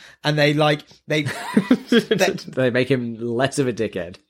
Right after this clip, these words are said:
Speaker 1: Yeah, and they bring, they bring it, Tsukasa is the point of view character, and Senku is this evil genius. He's like Frankenstein, and he's like,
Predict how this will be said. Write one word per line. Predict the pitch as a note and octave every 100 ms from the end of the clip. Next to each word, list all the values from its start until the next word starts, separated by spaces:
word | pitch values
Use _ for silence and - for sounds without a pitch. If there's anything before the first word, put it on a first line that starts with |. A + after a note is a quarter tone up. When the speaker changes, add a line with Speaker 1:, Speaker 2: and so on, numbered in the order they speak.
| _
Speaker 1:
Yeah, | E3 D#3+ B2+ B2
and | E3+
they | F3
bring, | D#3 D#3+ G3 F#3+ E3+
they | F3+
bring | D#3+ F#3+ F#3+ F#3
it, | F#3 E3 - - - -
Tsukasa | - - F3+ G3 F#3+ - C#3
is | B2+ C3
the | C#3+
point | - D#3 C#3+
of |
view | C3+
character, | B2+ D3+ D3 A#2+ - G2+ - -
and | C#3+
Senku | C#3+ F3 E3 E3 D#3+ C3+
is | B2+
this | C3 -
evil | D3+ D#3 D3 D3
genius. | C3 C3 C3+ C#3+ F#3+
He's | D#3+ D3
like | C#3+
Frankenstein, | - C#3 C#3+ E3+ D3 D#3+ D3 E3 F#3+ - - -
and | C3
he's | C#3 C3+
like, | B2+